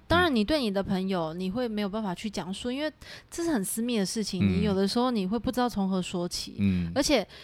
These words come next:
Speaker 1: 在讲这件事情的时候，你可能会觉得自己处于一个，
Speaker 2: 弱势吗？
Speaker 1: 对，很可怜的状态。
Speaker 2: 嗯。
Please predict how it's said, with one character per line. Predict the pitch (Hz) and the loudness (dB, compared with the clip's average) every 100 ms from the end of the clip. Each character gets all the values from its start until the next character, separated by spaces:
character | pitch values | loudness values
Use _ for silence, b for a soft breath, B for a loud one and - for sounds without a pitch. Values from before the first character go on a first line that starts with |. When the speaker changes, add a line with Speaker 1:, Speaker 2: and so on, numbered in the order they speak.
| B B - | B B 2
Speaker 1:
在 | 349 | 4
讲 | 240 208 | 4 2
这 | |
件 | 294 285 | 2 2
事 | 294 | 0
情 | 262 202 | 0 0
的 | 190 | 0
时 | 214 | -2
候， | 208 240 214 202 | 0 0 0 0
你 | 214 | -2
可 | 240 | 2
能 | 202 | 2
会 | 254 | 2
觉 | - 240 | 2 0
得 | |
自 | 202 247 | 0 -4
己 | |
处 | 190 190 | -4 -2
于 | 185 185 190 190 190 196 | 0 0 0 -2 -2 -4
一 | 214 | -6
个， | 247 | 2
Speaker 2:
弱 | 113 107 208 | 6 8 6
势 | - 98 | 4 4
吗？ | 85 | 4
Speaker 1:
对， | 311 240 208 | 4 4 2
很 | 220 247 | 0 0
可 | 240 | 2
怜 | 208 190 | 2 0
的 | 196 | 0
状 | 247 202 | -2 -2
态。 | 220 202 | -2 -2
Speaker 2:
嗯。 | 175 | -4